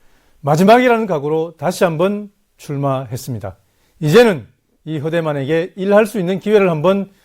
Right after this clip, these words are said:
주십시오. 여러 차례 낙선하면서도 정치적으로 한 걸음씩 성장해 왔습니다. 현 정부 출범하면서 행정안전부 장관 정책 보좌관으로 국정 운영에 직접 참여할 수 있는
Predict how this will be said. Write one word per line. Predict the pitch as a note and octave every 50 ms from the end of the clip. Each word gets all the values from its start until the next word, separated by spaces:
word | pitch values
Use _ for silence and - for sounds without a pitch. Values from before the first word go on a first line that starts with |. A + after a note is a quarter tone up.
| _ _ _
주십시오. | - D3 B2 C#3 B2 - - B2+ G2+ F2+ - _ _ _ _ _ _ _ _ _ - - _ _ _ _ -
여러 | C#3+ D3+ F3
차례 | F#3 F#3 G3+ G#3 G#3+
낙선하면서도 | G3 F#3 F#3 - - A3 G3+ F#3 F#3 F#3 F3+ D#3 E3 D#3+ D3+ F3 F3+ F#3 F3+ F3 - _ _ _ -
정치적으로 | - D#3 E3 D3+ - - D#3 D#3+ C#3 C#3 C#3 D#3 D#3+
한 | - - - F#3 F#3+
걸음씩 | A3 A#3 A3+ G#3+ - - A3+ G3 _ _ _ _
성장해 | _ - - G#3 G3+ F#3 F#3 E3 E3+
왔습니다. | F3+ D#3 C3 B2 - C#3+ B2 G#2+ A2 F#2+ _ _ _ _ _ _ _ _ _ _ _
현 | - - F3+ F#3 F#3
정부 | F3 F#3 F3+ E3+
출범하면서 | D#3+ - F3+ E3+ E3 E3+ D3+ D#3 D3+ C#3+ C3+ A#2+ D#3+ E3 E3+ D#3+ D#3+ C#3+ -
행정안전부 | G3 G3 F#3+ F#3+ F3 D3+ C#3+ C#3+ C#3 D#3+ D#3+ D3+ D#3 D#3+ D3+ D3 - _ _ _ _ _
장관 | - C#3 D#3 F3+ F#3+ G3+ G3 F3+
정책 | F3 F#3 F#3 - G3+ E3+ - _ _
보좌관으로 | - D#3+ F3+ G3 F#3+ F3 E3 C#3 A#2+ G#2 F#2+ - _ _ _
국정 | _ - D#3+ - - G3 F3 E3+ D3+
운영에 | C#3+ C#3+ C#3+ C#3+ C#3 C3+
직접 | C#3 - F3+ - A3 G3 F3+
참여할 | - F#3+ G3 F#3+ F#3 E3 D#3
수 | C#3+ - D#3
있는 | C#3 C#3+ D#3 D#3+ D#3